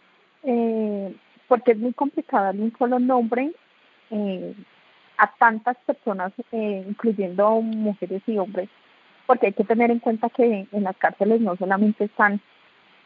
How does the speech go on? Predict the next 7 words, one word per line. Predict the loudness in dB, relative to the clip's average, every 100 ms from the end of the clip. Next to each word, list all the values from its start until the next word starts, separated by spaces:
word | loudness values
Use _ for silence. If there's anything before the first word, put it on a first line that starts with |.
| 2
eh, | 4 4 2 0 -2 0
personas | 0 0 -2 -4 -4 -4 2
culpables, | 2 4 4 4 2 -8 _ -20
sino | -12 -10
también | -8 -8 -8
personas | -8 -6 -6 -6 -6
inocentes. | -10 -4 0 0 -2 -6